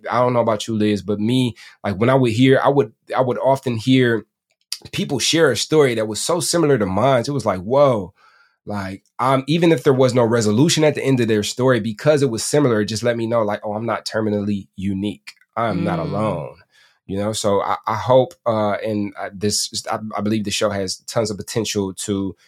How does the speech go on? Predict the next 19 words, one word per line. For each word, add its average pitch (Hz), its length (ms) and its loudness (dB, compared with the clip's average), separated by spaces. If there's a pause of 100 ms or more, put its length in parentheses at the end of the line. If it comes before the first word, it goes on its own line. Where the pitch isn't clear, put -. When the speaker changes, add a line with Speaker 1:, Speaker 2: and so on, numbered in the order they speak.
Speaker 1:
create 175 320 0
that 135 180 4
for, 123 220 -2
for - 140 -4
you, 113 260 0
to 117 120 -6
let 156 220 0
you 151 60 2
know 135 380 4 (180)
and 110 100 -2
remind 131 480 4
you 113 300 -4 (200)
how 135 500 2
together 117 680 0
we 107 200 -2
are 113 180 2
in 107 160 -4
this 104 180 -4
thing 95 460 -8